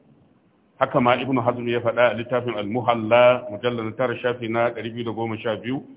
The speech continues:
Haka na Al-Imam Shawkani a littafin As-Sailul Jarrar, yana mujallal na biyu, shafi na ɗari uku da hudu.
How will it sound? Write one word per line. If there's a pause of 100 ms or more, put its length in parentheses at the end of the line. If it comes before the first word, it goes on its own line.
(240)
Haka
na
Al-Imam
Shawkani
a
littafin
As-Sailul
Jarrar, (840)
yana
mujallal
na
biyu,
shafi
na
ɗari
uku
da
hudu.